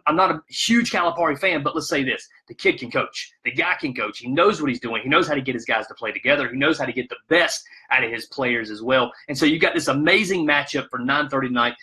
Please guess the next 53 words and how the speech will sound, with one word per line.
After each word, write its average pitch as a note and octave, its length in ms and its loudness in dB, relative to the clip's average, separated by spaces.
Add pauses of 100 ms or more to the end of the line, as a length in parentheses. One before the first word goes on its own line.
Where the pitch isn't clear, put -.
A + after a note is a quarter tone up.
(140)
going D3 240 2
on C3+ 180 2
against B2 280 -4
number C#3+ 160 0
one C#3 340 2 (160)
and C#3 80 -6
number D3 220 2
two. D#3+ 200 0 (360)
Who D4+ 80 10
do C#4 80 8
you C#4 40 -6
think's B3+ 220 2
gonna A3+ 160 0
win G3+ 200 -2
that B2+ 200 -2
matchup? A2 400 -2
Who A3 80 -6
do C4 60 2
you C4 160 0
think's A3 240 -2
got D#3 240 2
it? A#2 60 -6
You D3+ 80 -8
think F3 280 -4
Michigan F3+ 320 -4
State F3+ 260 -4
and D3 80 -6
Tom F3+ 260 0
Izzo F#3 280 4
is D#3+ 80 2
gonna F3 160 -2
have F3 140 -2
those F3 120 0
guys E3+ 280 2
playing F3+ 300 0
well F3 220 6
right F#3 300 2
now? F#3+ 300 -2 (260)
Or F3 100 2
do F3 80 0
you F3+ 60 -6
think G3+ 240 -2
it's - 120 -4
gonna F#3 220 2
be, E3 320 4 (140)
uh, C#3 240 4 (300)
Calipari F3 760 2
and C#3+ 320 2
the C3+ 60 -2
Kentucky E3 400 -6
Wildcats D3+ 540 0
coming D#3+ 280 -2
up - 160 2